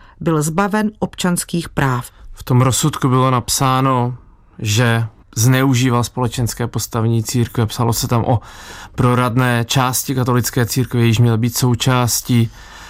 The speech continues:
Speaker 2: ale zároveň se tam objevovala taková absurdní tvrzení,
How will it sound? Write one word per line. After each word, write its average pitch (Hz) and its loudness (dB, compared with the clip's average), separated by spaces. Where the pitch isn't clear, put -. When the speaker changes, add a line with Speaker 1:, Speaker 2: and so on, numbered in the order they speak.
Speaker 2:
ale 120 2
zároveň 131 2
se 139 0
tam 135 2
objevovala 127 2
taková 127 -2
absurdní 131 0
tvrzení, 123 2